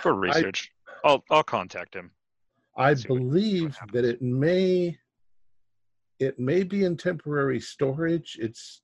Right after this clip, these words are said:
Speaker 2: due to be delivered, I believe, to his location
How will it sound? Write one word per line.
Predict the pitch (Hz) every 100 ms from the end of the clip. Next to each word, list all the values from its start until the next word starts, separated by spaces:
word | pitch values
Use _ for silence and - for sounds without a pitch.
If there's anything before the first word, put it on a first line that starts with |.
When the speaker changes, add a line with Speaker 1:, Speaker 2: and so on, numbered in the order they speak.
| _ _
Speaker 2:
due | 180 202
to | 190
be | 143 135
delivered, | 120 95 101 127 156 - 85 - _ -
I | 110 113
believe, | - - 110 -
to | - 98
his | - 110 104 92 - - _ _ _ _ _
location | 110 107 98 - 110 101 - 107 107 104